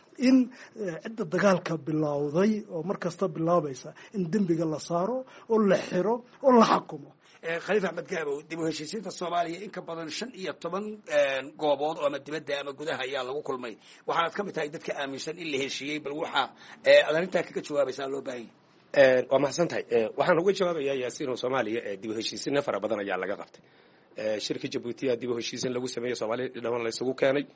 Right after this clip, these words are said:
Speaker 3: Een, colaadihii ka dhacay, ee, two thousand six-kii magaalada Muqdisho shir weyne oo dib u heshiisiinada ayaa lagu qabtay.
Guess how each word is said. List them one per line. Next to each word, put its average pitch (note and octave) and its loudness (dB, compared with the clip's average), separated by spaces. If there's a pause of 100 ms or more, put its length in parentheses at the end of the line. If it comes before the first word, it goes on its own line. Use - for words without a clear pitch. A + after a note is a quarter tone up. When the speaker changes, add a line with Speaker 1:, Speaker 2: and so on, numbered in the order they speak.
(640)
Speaker 3:
Een, A2+ 4
colaadihii D3 4
ka D3+ 2
dhacay, B2+ 0
ee, G#2+ -6
two B2+ -8
thousand A2+ -4
six-kii C#3 -4
magaalada A#2+ -2
Muqdisho A2 -8
shir C3 -4
weyne A#2 -4
oo G2+ -10
dib A2 -10
u G#2+ -6
heshiisiinada G#2+ -4
ayaa A2 -4
lagu A#2 -2
qabtay. C3 0